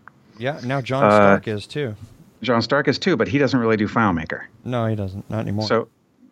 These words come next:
Speaker 2: uh, and neither does Kirk Bowman. He's actually no longer doing,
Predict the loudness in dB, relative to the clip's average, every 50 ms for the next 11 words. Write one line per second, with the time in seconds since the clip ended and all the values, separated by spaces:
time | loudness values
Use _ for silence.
0 | _ -4 -4 -2 -2 0 0 2 2 2 2 2 2 2 2 2 2 2 2 2
1 | 0 0 -4 -6 -4 -2 -2 0 0 2 2 2 0 -2 -4 -6 -4 -2 0 2
2 | 2 2 2 2 0 2 2 2 2 2 2 2 2 2 2 2 0 -2 -6 _
3 | _ _ _ -2 0 2 2 2 2 0